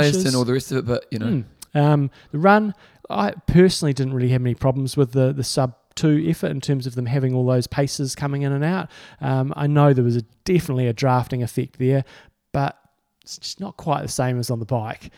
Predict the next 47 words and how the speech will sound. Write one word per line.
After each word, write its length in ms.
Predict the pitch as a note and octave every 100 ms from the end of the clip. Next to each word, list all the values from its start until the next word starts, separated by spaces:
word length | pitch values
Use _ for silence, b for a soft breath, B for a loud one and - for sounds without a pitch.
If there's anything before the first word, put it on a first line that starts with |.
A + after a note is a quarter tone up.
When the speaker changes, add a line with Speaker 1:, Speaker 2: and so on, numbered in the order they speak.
| b
Speaker 1:
So 220 | - C#3
I 100 | D3
didn't 140 | D3 B2+
have 120 | B2
too 100 | C#3+
Speaker 2:
Yeah. 80 | C3
Speaker 1:
much 160 | C3
problem 180 | - A2+
with 100 | A2+
that. 200 | B2 D3
I 80 | C#3+
don't, 180 | C3+ D3+
I'm 120 | D3
not 140 | D3 C3+
a 40 |
big 220 | A2+ B2
fan 300 | - B2 A#2+
of 180 | A#2 -
them 140 | B2 A#2
having 240 | A#2+ A2+
these 140 | A2
shoes 380 | - - A#2 A2
that 80 | B2
are 40 | G#2+
breaking 380 | B2 A2+ A#2+
every 160 | A2+ A2+
bloody 240 | G#2+ A#2
Speaker 2:
The, 100 | A2+
Speaker 1:
world 140 | A3+ G3
Speaker 2:
the 60 | C4+
only 160 | D#4
Speaker 1:
record. 60 | -
Speaker 2:
thing 100 | F#3
I 160 | F3
find 500 | E3+ D#3+ D#3 D3 C#3 C#3
a 60 | C#3+
little 360 | D3+ E3+ F#3 D3+
bit 100 | -
disappointing 420 | A#2+ A#2+ A#2+ A2+
about 100 | -
the 60 |
sub 220 | - A2 -
two 320 | - G#2 G#2+
is 220 | A2+ G#2+
that 260 | B2 B2+ -
whoever 360 | A2+ C#3+ D3+ C3
f-, 200 | A#2